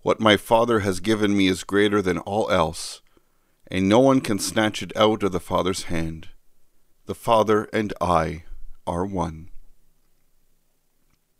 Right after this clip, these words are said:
This is the Gospel of the Lord.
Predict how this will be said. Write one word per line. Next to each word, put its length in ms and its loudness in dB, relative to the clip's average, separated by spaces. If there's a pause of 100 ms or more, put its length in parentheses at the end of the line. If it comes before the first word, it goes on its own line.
(800)
This 160 -8
is 100 -2
the 80 -4
Gospel 680 2 (340)
of 100 -10
the 120 -4
Lord. 380 -6